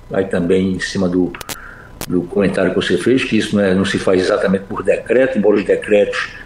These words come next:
a institucionalização também seja importante para a gente preservar a democracia, mas fundamentalmente a gente tem que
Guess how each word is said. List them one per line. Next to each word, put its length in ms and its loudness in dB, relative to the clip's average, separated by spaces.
a 80 0
institucionalização 1300 2
também 300 2
seja 240 0
importante 480 0
para 100 -2
a 20 0
gente 140 -4
preservar 300 0
a 20 -2
democracia, 540 -2
mas 180 0
fundamentalmente 640 2
a 20 2
gente 200 0
tem 120 -4
que 220 -4